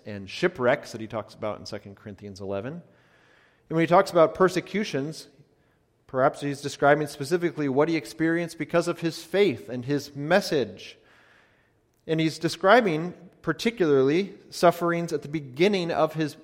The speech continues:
ministry in Antioch, in Iconium, and at Lystra, or Lystra. And so you can read about what those specifically were in Acts thirteen and fourteen. It's actually fascinating to read those and then come back and read this again.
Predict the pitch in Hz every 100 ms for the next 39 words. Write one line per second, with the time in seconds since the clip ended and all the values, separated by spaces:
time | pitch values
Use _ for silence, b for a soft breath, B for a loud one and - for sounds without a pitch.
0 | - 131 165 156 - 120 117 160 143 127
1 | 123 - 165 180 196 190 185 - 131 120
2 | 123 160 160 170 165 135 135 110 127 143
3 | - 120 101 B B B 120 113 123 135
4 | - 123 107 110 131 180 185 143 202 220
5 | 147 135 - - _ _ _ _ 127 151
6 | 196 190 175 - - 143 185 185 - 143
7 | 123 110 131 180 226 B B B 135 147
8 | 147 - - 175 180 175 135 123 156 160
9 | - 98 131 139 214 214 143 120 170 190
10 | 175 123 113 113 - 127 156 185 131 113
11 | 147 160 B B B 127 185 180 156 143
12 | 147 135 143 135 131 127 143 180 135 139